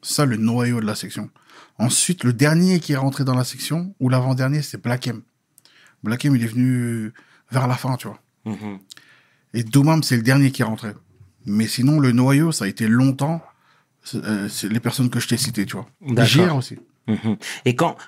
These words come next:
Speaker 2: quand je te parle de professionnalisme,
Speaker 1: Mhm.
Speaker 2: c'est, au départ, il y avait Djiba Djiba.
Speaker 1: Ah.
Speaker 2: Tu vois ce que je veux dire ?
Speaker 1: D'accord. En fait, Djiba,
Speaker 2: Dis-moi.
Speaker 1: Amos, euh, lui,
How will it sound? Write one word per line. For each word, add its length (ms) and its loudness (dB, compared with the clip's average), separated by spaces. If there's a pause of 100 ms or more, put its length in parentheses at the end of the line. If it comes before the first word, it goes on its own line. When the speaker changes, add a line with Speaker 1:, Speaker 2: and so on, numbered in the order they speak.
Speaker 2:
quand 120 4
je 80 2
te 80 4
parle 260 2
de 180 4 (240)
professionnalisme, 1000 4 (180)
Speaker 1:
Mhm. 100 -4
Speaker 2:
c'est, 340 2 (100)
au 140 0
départ, 460 4
il 60 2
y 40 4
avait 300 2 (120)
Djiba 340 0
Djiba. 540 2 (180)
Speaker 1:
Ah. 480 4 (360)
Speaker 2:
Tu 100 6
vois 180 4
ce 80 -2
que 120 4
je 100 2
veux 120 4
dire ? 200 4
Speaker 1:
D'accord. 340 2
En 100 -2
fait, 180 4
Djiba, 480 4
Speaker 2:
Dis-moi. 440 2 (300)
Speaker 1:
Amos, 420 4
euh, 420 4
lui, 480 6